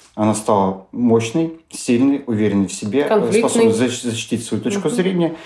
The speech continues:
Speaker 1: Да, для него конфликтной, то есть, по сути, превратилась в яркую, властную,
Speaker 2: <laughs>
Speaker 1: да, как бы, в, как, ну, как он это воспринимает, маму. А он таких не любит.
Speaker 2: Конечно, но это все то, что проявляла мама, и все то, что подавляло в нем самом.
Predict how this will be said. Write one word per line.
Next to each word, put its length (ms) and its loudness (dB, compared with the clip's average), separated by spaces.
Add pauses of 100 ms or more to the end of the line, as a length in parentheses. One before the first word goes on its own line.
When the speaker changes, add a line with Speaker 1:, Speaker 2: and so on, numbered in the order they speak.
(320)
Speaker 1:
Да, 200 2
для 220 2
него 220 2
конфликтной, 500 -2
то 80 -10
есть, 140 -10
по 100 -8
сути, 220 -4
превратилась 680 0
в 100 -6
яркую, 640 2
властную, 720 2 (180)
Speaker 2:
<laughs> 260 2
Speaker 1:
да, 160 2
как 200 0
бы, 100 4
в, 100 0
как, 200 0
ну, 140 2
как 180 -2
он 120 4
это 140 -2
воспринимает, 680 0
маму. 520 0
А 280 0
он 80 0
таких 320 -4
не 100 2
любит. 300 -2 (460)
Speaker 2:
Конечно, 500 -6
но 140 -6
это 160 -4
все 180 -4
то, 80 -2
что 160 -8
проявляла 420 2
мама, 280 2
и 20 2
все 140 -2
то, 100 -2
что 160 -6
подавляло 540 0
в 40 0
нем 200 2
самом. 460 -4